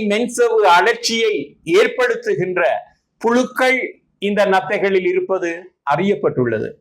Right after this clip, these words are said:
இலங்கையினுடைய விவசாய சூழற் தொகுதிக்கும் உயிர் பல்வகைமைக்கும்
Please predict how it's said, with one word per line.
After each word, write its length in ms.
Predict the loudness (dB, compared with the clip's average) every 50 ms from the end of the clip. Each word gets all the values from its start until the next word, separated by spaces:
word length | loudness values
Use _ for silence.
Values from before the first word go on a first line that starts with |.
| _ _ _ _ _ _ _ _ _ _ _ _ _ _ _ _ _ _ _ _ _ _ -4
இலங்கையினுடைய 800 | 0 2 2 4 4 4 4 4 4 4 4 4 4 6 6 6 6 4 2 0 -4 -14 -18 _ -4 -2
விவசாய 480 | 2 2 2 2 2 4 4 4 6 4 2 2
சூழற் 360 | 2 4 4 4 2 0 0 0
தொகுதிக்கும் 560 | 0 0 2 0 0 0 0 0 -2 -2 -2 -4 -12 -14 _ _ _ _ _ _ _ _
உயிர் 360 | 0 2 4 4 2 0 -2 0
பல்வகைமைக்கும் 840 | 2 4 4 6 6 4 4 2 2 2 0 0 0 -2 -2 -2 -4